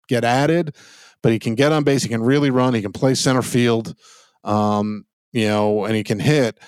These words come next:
So he doesn't have to hit a ton of homers. It's enough, uh, enough impact that, uh, he's probably sort of surpassed what I thought he might do right out of the gate, 'cause I thought maybe it would take him a little time,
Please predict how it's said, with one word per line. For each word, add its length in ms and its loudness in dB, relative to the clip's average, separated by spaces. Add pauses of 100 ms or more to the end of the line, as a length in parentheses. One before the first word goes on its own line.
(180)
So 520 0
he 100 -4
doesn't 200 2
have 100 -2
to 60 2
hit 80 2
a 60 0
ton 260 0
of 60 4
homers. 280 -2
It's 160 -10
enough, 640 -2 (600)
uh, 720 -2 (1040)
enough 280 0
impact 720 -2 (480)
that, 440 -2
uh, 140 0
he's 220 -4
probably 440 0
sort 180 -2
of 100 -4
surpassed 640 -4
what 160 2
I 140 0
thought 520 -2
he 60 -2
might 220 0
do 160 -2
right 240 0
out 140 -2
of 60 -10
the 80 -6
gate, 280 -4
'cause 160 -6
I 60 -4
thought 280 -2 (300)
maybe 200 0
it 20 -2
would 160 -6
take 160 -4
him 100 -4
a 60 -2
little 420 0
time, 560 -4